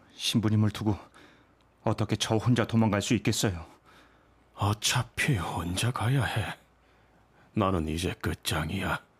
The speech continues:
Speaker 2: 언젠가도 이런 발작이 있었지. 그때는 무사했지만 이번에는 몸의 반쪽이 마비되었어. 난 틀렸네. 자네만이라도 탈출하게.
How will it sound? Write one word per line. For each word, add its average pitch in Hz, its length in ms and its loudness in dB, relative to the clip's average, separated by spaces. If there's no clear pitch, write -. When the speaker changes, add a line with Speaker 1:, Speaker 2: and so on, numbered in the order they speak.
Speaker 2:
언젠가도 90 800 0
이런 117 300 2
발작이 92 680 0
있었지. - 560 -6
그때는 82 480 -2
무사했지만 78 1000 -6
이번에는 82 640 0
몸의 101 420 0
반쪽이 - 560 -4
마비되었어. 87 1080 -4
난 - 340 -4
틀렸네. - 600 -6
자네만이라도 98 840 2
탈출하게. 87 880 -4